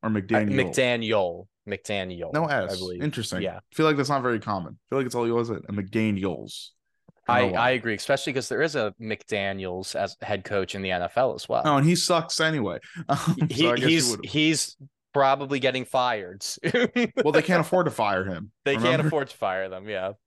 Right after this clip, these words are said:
Speaker 2: But
Speaker 1: That's the best job security. They cannot literally afford to get <laughs> rid of you.
Speaker 2: Because, y-, y-, okay, yeah, that's, that's crazy that the Raiders, I think they're still paying Gruden's contract.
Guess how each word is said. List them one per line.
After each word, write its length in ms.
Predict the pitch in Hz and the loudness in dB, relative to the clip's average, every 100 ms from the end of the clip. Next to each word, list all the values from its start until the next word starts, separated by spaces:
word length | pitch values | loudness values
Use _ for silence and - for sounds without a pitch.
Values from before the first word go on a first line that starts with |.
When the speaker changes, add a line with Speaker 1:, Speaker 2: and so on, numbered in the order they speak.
| _ _ _ - | _ _ _ -4
Speaker 2:
But 200 | 101 - | -2 0
Speaker 1:
That's 180 | 160 190 | -2 0
the 80 | |
best 280 | 170 147 135 | 2 2 4
job 240 | 131 113 117 | 2 2 0
security. 320 | 110 113 98 | -4 -2 0
They 160 | 113 | 0
cannot 580 | 117 - 131 117 123 107 | -2 -4 -2 2 2 0
literally 580 | 107 113 117 113 113 110 | -2 -2 0 0 0 -2
afford 420 | 98 - 98 90 | -4 -6 -8 -6
to 80 | - | -6
get 260 | - 92 - | -4 -4 0
<laughs> 0 | |
rid 160 | 147 | 2
of 140 | 143 113 | 2 -2
you. 240 | 160 147 - - - _ _ - | -2 -2 -2 -10 -16 _ _ -2
Speaker 2:
Because, 300 | 143 151 151 | 0 2 2
y-, 120 | 160 - | -2 -10
y-, 100 | 175 - | -10 0
okay, 220 | 254 123 | 2 2
yeah, 180 | 113 98 | 0 0
that's, 380 | 110 160 - - | 2 2 0 -8
that's 360 | 123 135 - - - | 0 0 0 -6 -8
crazy 320 | 107 107 120 | -6 -4 -2
that 120 | 113 | -2
the 100 | 107 | -2
Raiders, 360 | 95 95 101 - | -4 -4 -4 -4
I 80 | 113 | -4
think 240 | - 160 | -4 -6
they're 240 | 107 104 117 | -2 -2 -2
still 340 | - - 135 | -4 -2 -2
paying 400 | - 104 101 101 | -2 -4 -4 -6
Gruden's 460 | 95 92 92 95 - | -8 -8 -10 -10 -10
contract. 840 | - 85 95 117 127 143 - - | -10 -10 -6 -2 -2 -2 -6 -20